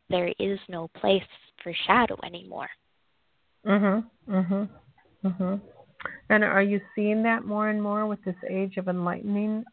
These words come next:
Speaker 2: enlightenment right now? Are they all of the great teachers and many, many books and many, many blog talks even talk about this great shift of consciousness and, and ascension that's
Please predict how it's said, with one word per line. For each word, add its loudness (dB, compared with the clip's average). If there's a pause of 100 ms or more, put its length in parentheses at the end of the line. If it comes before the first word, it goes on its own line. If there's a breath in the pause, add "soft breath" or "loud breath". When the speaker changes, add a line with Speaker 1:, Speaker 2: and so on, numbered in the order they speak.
(160)
Speaker 2:
enlightenment 2
right -4
now? -2
Are -2
they -2 (440 loud breath)
all 6
of 2
the -4
great -2 (140)
teachers -4
and -2 (280)
many, 6
many 4
books 4 (120)
and 2
many, 2
many 2
blog 4 (120)
talks -2
even -10
talk -6
about -4
this -16 (120)
great 0 (180)
shift -2
of -8 (100)
consciousness -4 (160)
and, -2 (600 loud breath)
and 4
ascension 0
that's -4